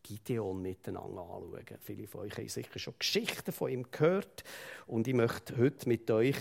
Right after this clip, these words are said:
äh, einen Text anschauen, ein bisschen, wo es um die Berufung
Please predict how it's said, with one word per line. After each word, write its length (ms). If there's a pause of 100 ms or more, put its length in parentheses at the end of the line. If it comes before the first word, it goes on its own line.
(140)
äh, 360
einen 160 (640)
Text 520 (400)
anschauen, 400
ein 80
bisschen, 460 (280)
wo 80
es 140
um 220
die 100
Berufung 800